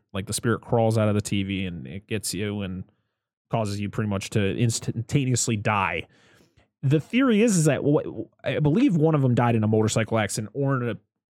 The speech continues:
some sort of vehicular accident, and that she,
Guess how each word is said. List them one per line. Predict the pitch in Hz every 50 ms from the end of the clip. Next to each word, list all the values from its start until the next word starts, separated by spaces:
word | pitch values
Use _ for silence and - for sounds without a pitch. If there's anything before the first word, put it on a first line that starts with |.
| _ _ _ _ _ _ _ -
some | - - 143 143
sort | - - 143 123 120
of | 113
vehicular | 110 107 113 110 101 - - 110 101 98
accident, | 95 95 92 - - - 101 95 90 87 - _ _ _ _ _ _ _ _ _ _ _ _ _ _ _ - - -
and | 139 135 113
that | 127 127 123 127 - -
she, | - - - - 160 147 151 143 110